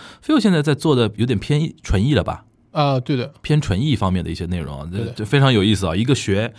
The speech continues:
Speaker 1: 文学出身，然后硕士念的是国际政治，
Speaker 2: 啊。
Speaker 1: 然后回到上海做了一段时间那个算文化交流？
Speaker 2: 嗯，
Speaker 1: 外交文化交流的，
Speaker 2: 公共外交嘛。
Speaker 1: 对吧？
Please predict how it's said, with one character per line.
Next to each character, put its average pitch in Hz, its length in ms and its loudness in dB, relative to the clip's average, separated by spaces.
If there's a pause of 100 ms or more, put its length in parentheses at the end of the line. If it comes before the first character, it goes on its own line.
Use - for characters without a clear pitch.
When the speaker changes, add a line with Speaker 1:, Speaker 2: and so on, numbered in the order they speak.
(440)
Speaker 1:
文 135 160 4
学 107 200 4
出 101 180 2
身， 92 300 0
然 87 220 -2
后 104 360 2
硕 147 220 0
士 - 120 -4
念 123 160 2
的 113 60 4
是 98 140 -2
国 104 180 2
际 127 100 0
政 127 280 2
治， 80 180 -10
Speaker 2:
啊。 131 140 -4
Speaker 1:
然 104 120 2
后 131 140 4
回 - 300 0
到 - 280 0 (220)
上 143 240 2
海 82 260 -2 (200)
做 156 100 2
了 143 80 4
一 139 40 2
段 147 140 4
时 127 160 0
间 143 440 0
那 120 120 4
个 87 520 -2
算 117 480 -2
文 120 120 0
化 165 140 -2
交 202 140 2
流？ 202 260 2 (320)
Speaker 2:
嗯， 131 220 0
Speaker 1:
外 160 120 2
交 156 100 2
文 143 100 2
化 151 120 2
交 180 140 0
流 135 140 2
的， 139 140 2
Speaker 2:
公 190 60 -2
共 190 80 -6
外 170 120 -6
交 143 200 -8
嘛。 117 160 -10
Speaker 1:
对 120 160 2
吧？ - 180 0